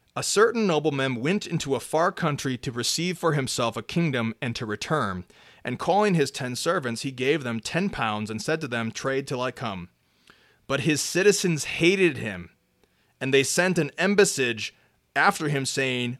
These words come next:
'We will not have this man reign over us.'" This is the conspiracy. "We will not have this man reign over us."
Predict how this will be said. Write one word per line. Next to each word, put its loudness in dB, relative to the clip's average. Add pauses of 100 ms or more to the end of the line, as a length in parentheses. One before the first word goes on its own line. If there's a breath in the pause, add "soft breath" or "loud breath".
'We 0
will 2
not 2
have 0
this -2
man 0
reign 0
over -4
us.'" -10 (540)
This 2
is -2
the -6
conspiracy. -6 (1300)
"We 2
will 4
not 2
have -2
this -4
man -2
reign -4
over -6
us." -16